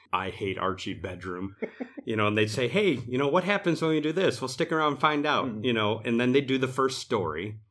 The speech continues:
Speaker 1: which was about
Speaker 2: About eight minutes.
Speaker 1: eight minutes, seven to eight minutes.
Speaker 2: Yeah.
Speaker 1: Then they would do the, "Hey, stay tuned for the dance of the week." And you'd see Jughead, mostly it was Jughead,
Speaker 2: Mm-hmm.
Speaker 1: or Veronica. Veronica's Walk was one of them,
Speaker 2: Yeah.
Speaker 1: but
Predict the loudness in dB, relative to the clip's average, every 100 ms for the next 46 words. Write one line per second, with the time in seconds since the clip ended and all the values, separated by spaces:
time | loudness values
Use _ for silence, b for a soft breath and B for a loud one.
0 | _ _ _ -6 -6 -2 -2 0 -2 -2
1 | 0 2 0 -2 -10 _ -20 _ _ _
2 | -14 -12 -10 -12 -16 -4 0 2 4 2
3 | 2 -2 0 2 4 4 2 0 -2 -2
4 | -8 -12 b b b 0 2 4 4 4
5 | 4 4 6 6 4 2 -2 -6 _ _
6 | _ _ _ 0 2 2 2 0 2 2
7 | 2 2 0 0 0 0 0 0 0 0
8 | 2 0 0 -8 -20 _ _ _ -2 2
9 | 4 4 4 2 0 -2 -2 -2 0 2
10 | 4 2 2 0 0 -4 -16 _ _ -10
11 | 2 6 6 6 4 4 0 0 0 0
12 | -2 0 4 4 4 4 4 2 0 2
13 | 4 2 -2 -6 0 0 0 -4 -8 -6
14 | -6 -6 -4 -4 -6